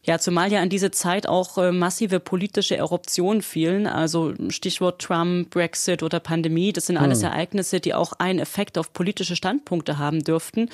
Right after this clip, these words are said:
Speaker 1: Und die politischen Herausforderungen, die werden ja auch nicht weniger. Also wie die junge Generation dann darauf reagiert, ob das Männer und Frauen tatsächlich unterschiedlich tun, das werden wir, und das hat ja auch Ansgar Hude gesagt im Gespräch,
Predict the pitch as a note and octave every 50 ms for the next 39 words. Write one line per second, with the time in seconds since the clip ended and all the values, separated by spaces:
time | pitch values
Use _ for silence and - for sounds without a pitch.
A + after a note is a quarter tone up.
0 | - - - - - - - - - - _ - F#3+ F#3 E3+ F#3+ F#3 G3 F#3+ F#3
1 | - - - - - - G#3 G3 A#3 - C4+ - - A3 F#3+ F#3+ D#3+ F3+ F#3+ A3
2 | - - A#3 G#3+ - G3 G3 F#3+ G3 F3+ F3+ D#3+ F3 F3+ G3 G#3 G3 F3+ - -
3 | E3 - F3 F3 D#3+ - D3+ F3 A#3 C#4 B3 D#3 - D3 C#3 C#3 - - D#3 -
4 | E3+ D3+ D3+ F#3 F#3+ F3+ - F#3+ F#3 F#3 - - F3 - F#3+ G3+ G#3+ G#3 F#3+ -
5 | F#3 F#3 F#3+ E3+ - F#3 F3+ - - - G3 F#3 G3 G#3 G#3 F3+ E3+ E3+ D#3+ -
6 | D3+ D#3 - G#3+ G#3 G3+ - - - G3+ G#3 G3+ G3+ G3 - F#3+ G#3 G#3 G#3 A3
7 | G#3+ - - - E3+ - _ - - - F3 E3+ - - F#3 F3+ E3 E3+ F#3 F#3+
8 | F#3 F#3 - - F3 E3+ - - - D#3 D#3+ E3 E3+ F3+ F#3 - F3 E3+ - -
9 | - F3 - - E3 D#3+ - - - A#3 A#3 - A3 - - G#3 G3+ - G3+ G3+
10 | - - - - G#3+ G#3 G#3+ G#3+ - - - - - - - - - - - -
11 | F3 - F3 F3 F3+ F#3 F#3+ F3 F#3+ F#3 F3 E3 E3 E3+ - - F3 - - F#3
12 | E3 - D#3 D#3+ - - E3 F3 - - E3+ D#3+ D3 G3+ C4 C4+ A#3 F3 - E3+
13 | D3+ D#3 D3+ D3+ E3 G3+ - - - F3 F3+ E3 E3+ - - - E3 E3 F#3 G#3+
14 | G#3+